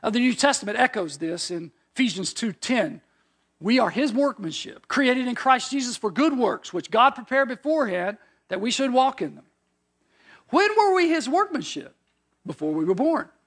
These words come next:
When did he have the preordained plan for us? Before we were born. Now, I don't want to get into a big discussion about the sovereignty of God here, but I think it's safe to say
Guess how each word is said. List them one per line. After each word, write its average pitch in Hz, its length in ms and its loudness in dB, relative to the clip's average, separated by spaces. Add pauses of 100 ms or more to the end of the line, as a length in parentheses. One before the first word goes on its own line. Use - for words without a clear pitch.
(340)
When 330 200 2
did 370 120 4
he 370 80 6
have 330 260 2
the 285 80 0
preordained 330 580 2
plan 370 300 0
for 190 240 -2
us? - 240 -12
Before 262 400 2
we 262 100 4
were 254 120 2
born. 339 340 2 (1000)
Now, 202 160 4
I 285 60 8
don't 311 160 4
want 294 120 4
to 285 40 0
get 277 180 0
into 269 180 -2
a - 20 0
big 233 240 -2
discussion 254 420 0
about 240 220 2
the - 40 -14
sovereignty 233 600 0
of 220 100 -6
God 226 280 0
here, 160 260 0
but 165 180 -2
I 196 140 2
think 370 260 -2
it's 339 140 0
safe 302 240 4
to 233 80 -14
say 202 360 -4